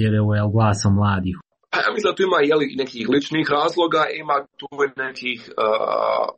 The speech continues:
Speaker 2: okolnosti. Sad je, ne znam, ja, ja, ja, ja pratim dvije filozofije u svom životu. Jel, jedna je egzistencijalizam,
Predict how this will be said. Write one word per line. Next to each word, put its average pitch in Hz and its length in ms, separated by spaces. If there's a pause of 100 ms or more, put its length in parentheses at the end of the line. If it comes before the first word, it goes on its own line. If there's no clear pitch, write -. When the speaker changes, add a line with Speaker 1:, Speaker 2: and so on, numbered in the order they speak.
(200)
Speaker 2:
okolnosti. 131 600 (360)
Sad 104 180
je, 110 120 (200)
ne 98 120
znam, 104 180
ja, 117 100
ja, 110 180
ja, 113 120 (140)
ja 107 260
pratim 131 320
dvije 107 320
filozofije 98 420
u - 60
svom 85 160
životu. - 360 (280)
Jel, 104 220
jedna 110 260
je 104 100
egzistencijalizam, 101 840